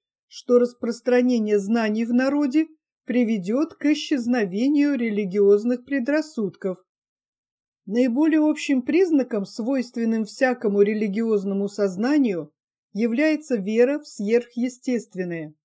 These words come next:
в сверхъестественные существа, сверхъестественные связи между реальными объектами,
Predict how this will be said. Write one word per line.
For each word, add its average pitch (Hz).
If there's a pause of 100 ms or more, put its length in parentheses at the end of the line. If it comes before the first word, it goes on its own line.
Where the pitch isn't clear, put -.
(600)
в -
сверхъестественные 247
существа, 202 (560)
сверхъестественные 240
связи 202
между 220
реальными 202
объектами, 180